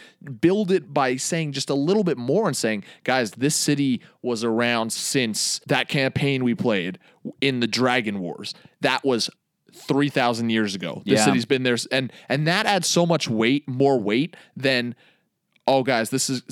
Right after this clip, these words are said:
Speaker 1: this city's been here for such a long time." Because
Speaker 2: Yeah.
Speaker 1: your players, especially if it's campaigns that you've played before, like, they're gonna go, "Whoa, it's been around since that? Like, I know this campaign takes place
Speaker 2: Right, right.
Speaker 1: so far in the future that it's crazy that this city's still here."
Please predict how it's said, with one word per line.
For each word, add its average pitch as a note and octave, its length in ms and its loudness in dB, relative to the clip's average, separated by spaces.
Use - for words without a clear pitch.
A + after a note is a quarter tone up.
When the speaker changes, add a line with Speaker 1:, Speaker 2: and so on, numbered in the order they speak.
Speaker 1:
this C3 140 0
city's B2+ 320 0
been A#2 120 -2
here A2+ 140 0
for G2 360 0
such - 400 -2
a A2 40 -4
long F2 200 -6
time." - 260 -8
Because F3 220 2
Speaker 2:
Yeah. - 60 2
Speaker 1:
your D3+ 100 2
players, D3 360 0
especially D4 400 0
if F3+ 80 2
it's C#3 180 -4
campaigns D3 480 -2
that G#2+ 100 -2
you've G#2 180 -6
played C3+ 300 0
before, E4 480 -2
like, C#3 280 0
they're C#3 240 0
gonna C#3 160 -2
go, G2 200 -8
"Whoa, B2+ 320 0
it's F#2+ 100 -12
been B2 160 -6
around A#2 240 -2
since - 280 -8
that? C3 220 -2
Like, A2+ 120 -2
I G#2+ 80 -2
know A2 200 0
this A#2 160 -4
campaign A2 380 -4
takes A2 220 0
place G#2+ 240 4
Speaker 2:
Right, G2 100 -4
right. F#2+ 120 -2
Speaker 1:
so D3+ 400 2
far D#3+ 340 2
in C3+ 60 -4
the A#2+ 80 -4
future C3 580 -2
that A2 140 -2
it's G#2+ 120 -8
crazy C#3+ 460 -2
that G2+ 220 -10
this B2+ 160 -2
city's B2 340 -2
still A2 260 -2
here." A2+ 360 -2